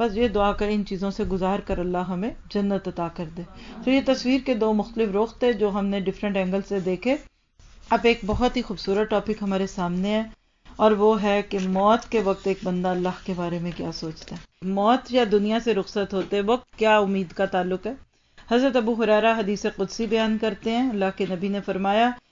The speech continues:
"मैं अपने बंदे के हुस्न जन के मुताबिक पूरा उतरता हूँ, वो जो मुझसे हुस्न जन रखेगा मैं इस पर खरा उतरता हूँ।" तो फिक्र ही क्या है?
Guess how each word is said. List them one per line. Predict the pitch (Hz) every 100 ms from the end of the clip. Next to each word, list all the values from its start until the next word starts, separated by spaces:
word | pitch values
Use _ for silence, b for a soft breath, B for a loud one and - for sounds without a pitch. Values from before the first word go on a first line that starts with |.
| _ 233
"मैं | 254
अपने | 262 269
बंदे | 220 220 254
के | 277 269
हुस्न | 226 220 226 233
जन | 196 190 247 277
के | 277
मुताबिक | 247 226 196 190 240 220
पूरा | 233 233
उतरता | 214 190 185 185
हूँ, | 175 170 156 _ _ _ -
वो | 240 196
जो | 240 269
मुझसे | 269 269 - 277
हुस्न | 240 214 226 214
जन | 196 214 226
रखेगा | 233 254 240 262
मैं | 240
इस | 220
पर | 226 233
खरा | 226 202 190
उतरता | 185 185 170 185
हूँ।" | 170 170 - _ -
तो | 208
फिक्र | 233 233 247
ही | 214
क्या |
है? | 180